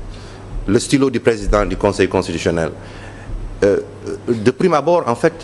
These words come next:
ils n'ont pas su détecter réellement ce qu'ils voulaient leur dire. Mais c'est à la fin du film qu'ils vont comprendre. Euh, pourquoi, le, pour répondre aussi à ta question, ça veut dire que,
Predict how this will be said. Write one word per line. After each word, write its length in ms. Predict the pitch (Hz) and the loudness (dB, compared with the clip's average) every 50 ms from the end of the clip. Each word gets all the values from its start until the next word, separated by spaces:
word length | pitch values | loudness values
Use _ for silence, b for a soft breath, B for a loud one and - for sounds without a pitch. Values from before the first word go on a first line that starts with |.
| - - - | -6 0 2
ils 120 | 123 127 | 4 4
n'ont 180 | 131 135 135 131 | 4 4 2 0
pas 340 | 131 - - 175 180 175 | -2 0 0 2 2 2
su 640 | 170 - - - - - 160 160 160 156 160 160 143 - - - - | -2 -4 -6 -6 -4 0 2 2 2 2 0 0 -4 -4 -8 -6 0
détecter 460 | - 143 143 - 151 143 - - 143 131 | 0 2 4 2 0 0 4 2 4 4
réellement 680 | 113 117 135 139 135 131 131 127 127 131 131 135 139 | 6 4 4 4 4 4 4 4 4 4 4 4 2
ce 320 | 135 - - - - - - | 0 -2 -6 -6 -2 -2 0
qu'ils 180 | - - 127 | 2 2 2
voulaient 240 | 110 101 117 120 113 | 2 4 2 4 4
leur 120 | 104 104 95 | 4 2 2
dire. 260 | 92 82 92 90 78 - - - - - - - | 2 2 0 0 0 -2 -6 -12 -14 -10 -4 -2
Mais 60 | 92 | 2
c'est 100 | - 113 | 4 4
à 80 | 104 | 4
la 100 | 107 107 | 4 4
fin 240 | 104 - - 131 127 | 2 2 2 2 2
du 120 | 117 107 98 | 2 2 0
film 260 | - - 107 113 107 | -2 -2 -2 -2 -2
qu'ils 140 | 101 101 90 | -2 0 2
vont 140 | 92 101 | 2 2
comprendre. 500 | 92 - 101 95 87 - 95 87 80 76 - B B B B B B B B B B B B B B - - | 4 4 2 2 4 2 2 2 0 -2 -4 B B B B B B B B B B B B B B -2 -2
Euh, 40 | 147 - - - | -2 0 0 0
pourquoi, 540 | 202 196 - - 185 180 180 180 170 - - - - - - - | -2 0 0 0 2 2 2 2 -2 -2 -6 -12 -12 -10 -6 -2
le, 1200 | 113 127 117 117 117 113 113 110 110 107 95 82 71 76 90 73 73 85 76 76 78 - 73 71 69 - - - - | 2 4 4 4 4 4 4 4 4 4 2 2 2 2 2 2 2 0 0 0 0 0 -2 -2 -4 -6 -10 -4 0
pour 100 | - 120 | 2 2
répondre 300 | 135 139 - 160 156 143 | 4 4 4 2 2 2
aussi 180 | 131 - 151 | 2 2 2
à 60 | 139 | 2
ta 140 | 120 - 120 | 4 4 2
question, 440 | - 127 113 - - - 143 127 127 | 2 2 0 0 0 0 0 0 0
ça 140 | 113 - 107 | 2 2 4
veut 80 | 110 | 4
dire 160 | 113 127 127 - | 4 4 2 4
que, 260 | - 135 139 135 | 4 2 2 2